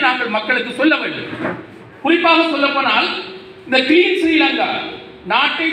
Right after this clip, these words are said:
தூய்மையாக்குகின்ற ஒரு குழு அமைக்கப்பட்டது. அந்த குழுவில் பதினெட்டு உறுப்பினர்களை அவர்கள்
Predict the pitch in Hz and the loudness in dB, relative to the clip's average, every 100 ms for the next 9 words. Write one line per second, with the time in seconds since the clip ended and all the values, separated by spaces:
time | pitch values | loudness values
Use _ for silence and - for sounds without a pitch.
0 | 320 285 285 285 262 262 254 247 254 320 | 0 0 4 4 2 0 -2 -2 0 0
1 | - - - 220 233 269 302 294 262 254 | 0 -4 -4 0 2 4 4 4 4 0
2 | 214 185 - - - - - - - - | -2 -2 -6 -10 -14 -18 -20 -20 -20 -4
3 | 214 339 339 311 320 349 339 370 381 339 | 0 2 2 2 4 4 2 2 2 2
4 | 339 349 330 285 320 302 294 302 294 277 | 0 2 2 2 2 2 4 4 4 2
5 | 269 302 | 2 0